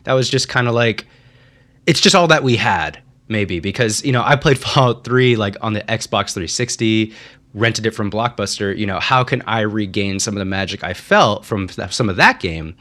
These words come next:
in a new modern setting, like playing it on my P C or playing it on, like, my big screen T V? You know, is it gonna,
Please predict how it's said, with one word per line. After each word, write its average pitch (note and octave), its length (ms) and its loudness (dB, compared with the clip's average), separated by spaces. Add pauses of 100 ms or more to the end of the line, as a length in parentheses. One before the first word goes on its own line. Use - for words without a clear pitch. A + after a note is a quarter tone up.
(440)
in D3+ 140 4
a C3 80 4
new C3+ 260 4
modern A2+ 460 2
setting, E2+ 340 -6
like E2+ 260 -10
playing G#2+ 200 -2
it G2+ 80 -2
on G2 80 -2
my F2+ 100 -6
P G2 180 -8
C B2+ 300 0
or A#2 80 2
playing G2 300 -6
it F#2 80 -4
on, F2+ 140 -6
like, D#2+ 240 -10
my D#2+ 260 -10 (160)
big G2 160 -6
screen F2+ 260 -10
T F2 200 -12
V? G#2 420 -2 (380)
You A2+ 60 0
know, A#2 80 4
is A#2+ 100 2
it A#2+ 40 -2
gonna, C#3 240 4